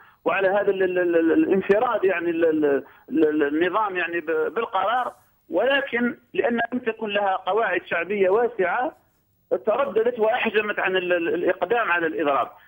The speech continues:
أما الجبهة الإسلامية للإنقاذ فكانت في الحقيقة بالنسبة للموضوع الإضراب كان فيما بيننا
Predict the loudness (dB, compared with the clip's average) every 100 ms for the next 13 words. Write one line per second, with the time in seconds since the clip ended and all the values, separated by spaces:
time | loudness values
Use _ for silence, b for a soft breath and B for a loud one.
0 | -2 2 2 2 0 0 -2 -4 -2 -2
1 | -2 -2 -2 0 -2 -4 b b b -4
2 | -4 0 2 2 0 -2 -4 0 0 2
3 | -2 -2 -10 -8 -2 -2 -4 -8 -4 -2
4 | 0 0 0 -2 -4 -4 -2 -2 -6 b
5 | b _ -6 -4 -2 -4 -4 0 0 0
6 | 0 -2 -2 -4